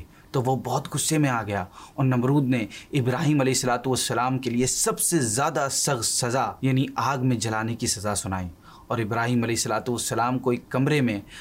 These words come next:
prisoner بنا دیا۔ ناظرین، یہ بات یاد رہے کہ وہ آگ کوئی عام آگ نہیں تھی کہ لکڑیاں جلائی، آگ لگائی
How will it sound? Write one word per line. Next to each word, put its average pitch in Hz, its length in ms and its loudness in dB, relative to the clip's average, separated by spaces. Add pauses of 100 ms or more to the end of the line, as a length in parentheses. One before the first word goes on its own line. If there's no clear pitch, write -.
(540)
prisoner 156 380 2
بنا 117 300 0
دیا۔ 101 220 -4 (240)
ناظرین، 120 460 2 (280)
یہ 123 120 0
بات 117 320 0
یاد 120 160 0
رہے 117 320 -2 (320)
کہ 143 80 0
وہ 131 240 4
آگ 135 260 0
کوئی 139 400 -2
عام 139 340 0
آگ 135 180 0
نہیں 120 340 2
تھی 98 180 -6 (360)
کہ 143 100 2
لکڑیاں 139 460 2
جلائی، 120 480 0
آگ 131 180 2
لگائی 113 480 -2